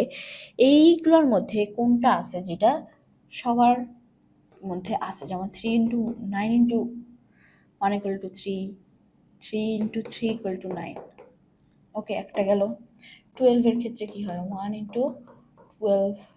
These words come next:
তিন চারে বারো, টুয়েলভ, ছয় দুগুণে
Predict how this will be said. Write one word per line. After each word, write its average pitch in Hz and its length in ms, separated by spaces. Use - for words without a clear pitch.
তিন 220 200
চারে 202 200
বারো, 180 200
টুয়েলভ, 202 440
ছয় 185 220
দুগুণে 196 280